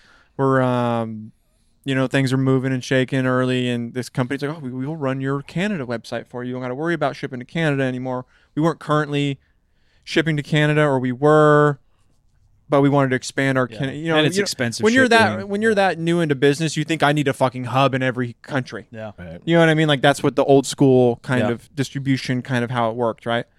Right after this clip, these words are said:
Speaker 1: And now you can send things to Canada for, like, nine dollars, which is, like, kind of expensive, but also, like, also can be more than that. But, like, you know what I'm saying?
Speaker 2: Yeah.
Speaker 1: It's more affordable now, where before it wasn't the case. Anyways, so then,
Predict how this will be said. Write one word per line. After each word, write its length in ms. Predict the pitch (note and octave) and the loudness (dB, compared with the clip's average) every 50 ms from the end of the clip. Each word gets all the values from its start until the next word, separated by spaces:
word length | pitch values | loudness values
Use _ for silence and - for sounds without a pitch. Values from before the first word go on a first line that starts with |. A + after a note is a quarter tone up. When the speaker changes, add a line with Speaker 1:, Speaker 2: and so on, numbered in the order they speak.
| _ _ _ _ _ _ _ _ _ _ | _ _ _ _ _ _ _ _ _ _
Speaker 1:
And 80 | - C3+ | -4 0
now 140 | C3+ B2+ C3 | 2 2 2
you 120 | C3 B2+ | 2 0
can 220 | A#2+ B2 A#2+ A#2+ - _ - | 0 -4 -8 -8 -10 _ -8
send 200 | - C3 B2 A#2+ | -6 -4 -4 -4
things 140 | A#2+ A#2 A2+ | -4 -6 -8
to 40 | B2 | -6
Canada 240 | - B2+ A#2+ A#2+ | -4 -4 -4 -4
for, 80 | - B2+ | -2 -2
like, 160 | A#2+ A#2+ A#2 | -4 -4 -2
nine 160 | B2+ B2 B2+ C#3+ | -4 -4 -2 0
dollars, 360 | F3 F#3 E3 B2+ A#2 A2+ A#2 | 2 2 2 2 0 -2 -6
which 140 | B2 A#2 - | -10 -10 -10
is, 100 | B2 A2+ | -6 -4
like, 260 | B2+ A#2 A#2 - - - - | -4 -6 -6 -8 -16 -16 -8
kind 200 | - B2+ A#2+ B2 | -6 -4 -4 -2
of 40 | A#2+ | -4
expensive, 480 | B2 A#2+ - B2+ B2 B2 B2 C#3+ D3+ | -6 -6 -6 -6 -4 -4 -4 -4 -2
but 120 | C#3 B2+ B2 | -2 0 0
also, 340 | B2 B2 B2 - B2+ B2 A#2+ | -2 -2 -4 -4 -4 -2 -2
like, 220 | A#2+ A#2+ A#2 - | -2 -2 -2 -4
also 240 | C#3 C3 - C#3 B2 | -6 -4 -6 -8 -10
can 180 | - - B2+ | -10 -10 -10
be 80 | A#2 A#2+ | -8 -6
more 240 | A#2 A2+ A2+ A2+ A#2 | -4 -4 -4 -4 -4
than 120 | A#2+ A#2 A#2 | -6 -8 -8
that. 160 | A#2 B2+ C#3 | -10 -8 -6
But, 100 | B2 A#2 | -4 -4
like, 140 | A#2 A#2 - _ - | -4 -4 -8 _ -4
you 140 | G#3+ G#3+ | 0 2
know 60 | G3 D#3 | 2 2
what 40 | |
I'm 60 | C3+ B2 | 2 -2
saying? 180 | - A2 - - | -6 -12 -4 -2
Speaker 2:
Yeah. 180 | C3 A2+ F2 | -2 -2 -2
Speaker 1:
It's 140 | - _ - | -4 _ 0
more 160 | A3 A3 G3 | 2 2 2
affordable 340 | - - F3 D#3 C#3+ B2 A#2+ | 4 4 4 4 4 2 -2
now, 140 | G#2 C#2 - - _ _ _ | -8 -12 -14 -20 _ _ _
where 160 | - D3 D3 | 2 2 2
before 260 | C#3 D3+ C#3+ - G#3+ F3 | 2 0 2 4 6 6
it 40 | |
wasn't 160 | D3+ D3 C3 B2 | 6 4 2 -2
the 80 | A#2 | -6
case. 200 | - G#2+ - - _ _ _ - - _ - | -8 -12 -14 -18 _ _ _ -20 -20 _ -2
Anyways, 300 | F#3+ F#3+ E3 C#3 - - _ _ _ _ _ _ _ _ _ _ _ - - _ _ _ _ _ _ _ _ _ _ _ _ _ _ _ _ _ | 0 2 2 0 -2 -6 _ _ _ _ _ _ _ _ _ _ _ -20 -20 _ _ _ _ _ _ _ _ _ _ _ _ _ _ _ _ _
so 260 | _ - - F3+ F3 E3+ | _ 2 4 4 6 6
then, 200 | F3+ F3+ F3+ | 4 4 4